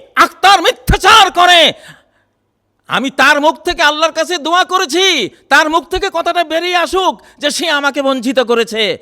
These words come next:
এটিএন নিউজে বসে বলে, "কাজী ইব্রাহিমের কোনো ডকুমেন্টস নাই,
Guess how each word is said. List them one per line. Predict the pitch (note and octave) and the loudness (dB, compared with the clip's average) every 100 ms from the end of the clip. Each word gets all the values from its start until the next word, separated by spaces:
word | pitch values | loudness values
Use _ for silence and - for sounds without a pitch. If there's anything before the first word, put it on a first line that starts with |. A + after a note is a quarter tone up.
| _ - | _ -8
এটিএন | E3+ - B3 B3+ | -6 -2 0 0
নিউজে | C4 B3+ C4 | 0 2 2
বসে | B3+ A3+ | 2 0
বলে, | C4 C4 C#4+ C4+ - - _ - | 2 4 4 2 -2 -16 _ -2
"কাজী | G#3 A3+ | 0 2
ইব্রাহিমের | C4 B3 C4+ C4+ D4 C#4+ | -2 0 0 0 0 -2
কোনো | C#4+ D4 D#4 D4+ - - | -2 0 2 2 -4 -20
ডকুমেন্টস | C#3 A#3 C#4 E4 D#4 D#4+ B3 | -4 0 2 4 4 2 0
নাই, | D#4 F4 F4 | 2 2 0